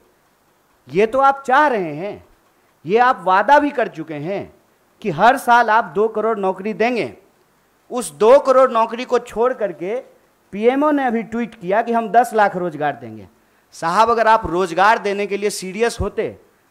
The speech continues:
अट्ठाईस लाख पोस्ट जो हैं, वो सिर्फ सेंट्रल गवर्नमेंट में भर-, रिक्त पड़ा हुआ है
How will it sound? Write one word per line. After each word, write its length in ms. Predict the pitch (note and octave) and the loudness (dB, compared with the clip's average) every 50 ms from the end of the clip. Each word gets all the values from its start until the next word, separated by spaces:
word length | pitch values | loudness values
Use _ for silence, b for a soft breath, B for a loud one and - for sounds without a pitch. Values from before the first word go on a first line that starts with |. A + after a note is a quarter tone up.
| _ _ | _ _
अट्ठाईस 720 | - F#3+ F#3+ - - - F3 G3+ A3 B3+ D4 D4+ A#3+ - | -8 -8 -8 -8 -6 0 2 4 4 4 4 2 0 -4
लाख 580 | F#3+ F#3 F3+ F#3+ G3+ E4+ - - - - - _ - | -6 -2 0 2 4 4 4 2 -2 -8 -20 _ 0
पोस्ट 400 | G#3 A3+ B3+ C#4 C4+ C4+ - D#3 | 2 2 4 2 0 -4 -12 -10
जो 180 | D3 F3 F#3 | -6 -4 -2
हैं, 360 | F3 D#3+ D#3+ F3 A3 C4 B3+ b b b b b - | -2 -2 -2 -4 -4 -6 -8 b b b b b -8
वो 60 | G3 | -8
सिर्फ 260 | G3 - - D4 C#4 B3 | -8 -6 -6 -6 -6 -8
सेंट्रल 420 | - - A3 A3+ B3 D#4 D#4 D#4 | -6 -4 -4 -2 2 2 2 4
गवर्नमेंट 420 | C4 C#4 C4 B3+ B3+ A#3+ A#3+ G#3+ | 6 6 4 4 2 -2 -6 -6
में 160 | G3 A3 G#3+ F3 | -6 -8 -6 -4
भर-, 560 | E3 F3 E3+ - - _ _ _ _ _ - | -4 -4 -4 -6 -12 _ _ _ _ _ -2
रिक्त 260 | E3+ G#3+ A3 A3 - | -2 -2 -2 -2 -4
पड़ा 220 | - D#3+ D#3+ D3+ | -4 -2 0 0
हुआ 280 | C#3 B2+ B2+ B2 A#2 A2 | -2 -4 -6 -10 -12 -12
है 180 | G2+ F#2 - | -12 -16 -20